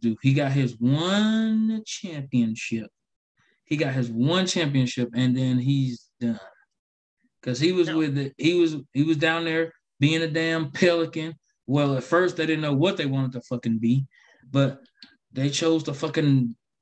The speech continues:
Speaker 1: Pelicans. A Pelican. They chose a Pelican mascot, and he was doing well down there, still getting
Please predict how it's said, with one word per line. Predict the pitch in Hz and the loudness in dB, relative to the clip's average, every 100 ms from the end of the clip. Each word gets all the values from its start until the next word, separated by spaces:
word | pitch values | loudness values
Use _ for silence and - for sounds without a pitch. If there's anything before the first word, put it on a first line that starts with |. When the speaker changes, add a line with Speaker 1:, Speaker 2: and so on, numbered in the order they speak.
| - | -16
Speaker 1:
Pelicans. | - 202 208 151 - 127 151 - - _ _ _ _ _ _ _ _ _ _ _ 143 | -2 0 0 -2 -4 -4 -4 -8 -14 _ _ _ _ _ _ _ _ _ _ _ -10
A | |
Pelican. | 135 - - 202 185 139 131 135 - _ | -10 -4 0 2 0 -2 -2 -4 -6 _
They | 131 | -4
chose | 135 180 160 | -2 0 0
a | 135 | -2
Pelican | - 220 208 202 160 | 0 0 0 -2 -6
mascot, | 147 135 135 - 131 135 135 - - - - - | -2 -2 -2 -2 -2 -2 -4 -12 -20 -20 -20 -8
and | 117 127 127 127 123 123 123 123 123 120 120 117 - _ _ _ _ _ _ | 0 2 2 2 2 2 2 2 2 2 0 -2 -6 _ _ _ _ _ _
he | 135 | -2
was | 139 | -2
doing | 131 151 165 147 | -2 -4 -4 -2
well | 139 151 165 | 0 2 0
down | 165 165 165 | -2 -4 -4
there, | 160 156 170 | -4 -4 -6
still | - 131 139 | -4 0 0
getting | 143 147 156 156 151 | 0 -2 -2 -6 -8